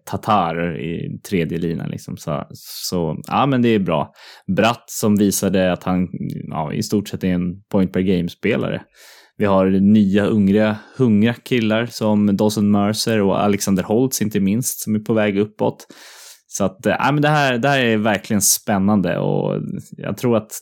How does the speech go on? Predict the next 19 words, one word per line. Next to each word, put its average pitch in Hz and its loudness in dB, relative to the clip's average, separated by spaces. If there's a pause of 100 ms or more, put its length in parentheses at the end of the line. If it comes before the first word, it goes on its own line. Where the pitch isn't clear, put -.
det 107 0
här 98 0 (320)
trean 120 4
som 101 0
jag 87 2
sätter 85 -4
kan, 87 -2 (760)
ja, 104 -2
om 117 2
alla 113 2
tar 117 0
ett 107 -2
kliv 113 2
kan 95 0
bli 92 2
ett, - -4
eh, 95 0
skämskudde 98 0
på. - -8